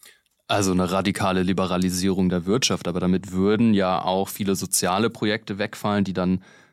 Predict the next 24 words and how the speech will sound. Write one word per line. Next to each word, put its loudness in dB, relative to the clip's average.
ja -2
nicht 0
mehr 2
finanzierbar 0
sind. 0
Wie -4
würde -2
man 0
denn -2
dann, 0
ähm, -2
deinem 2
Vorschlag 0
sowas 0
in, 2
wie -2
einen 4
Sozialstaat 0
überhaupt -2
noch 0
am 2
Laufen 0
halten -4
können? -2